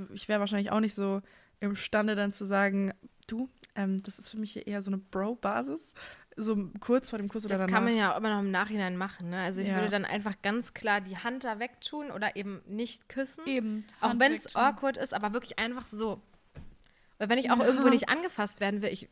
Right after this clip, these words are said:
Speaker 2: also for real, ich nehme die Hand und tu die woanders hin,
Speaker 3: Ja.
Speaker 2: so.
Speaker 1: Mhm.
Speaker 3: Und
Speaker 2: Und
Speaker 3: wenn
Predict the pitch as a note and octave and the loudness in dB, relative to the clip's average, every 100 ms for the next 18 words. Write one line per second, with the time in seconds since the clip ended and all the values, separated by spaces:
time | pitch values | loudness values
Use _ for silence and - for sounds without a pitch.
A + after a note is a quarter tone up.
0 | _ F3+ F3 - F3 G3+ C4+ G3 G3+ F#3+ | _ -8 -6 -6 -4 -2 -2 -2 -6 -4
1 | F3+ A#3 C4 - F3+ F3 F3 F3 B3+ G#3 | -4 -4 -6 -10 -12 -10 -8 -4 -4 -4
2 | E3+ E3+ A#3 A3 F3 A3 G#3+ A3+ - - | -6 -6 -4 -2 2 4 4 2 -2 0
3 | A3+ A#3 A3+ | 2 4 0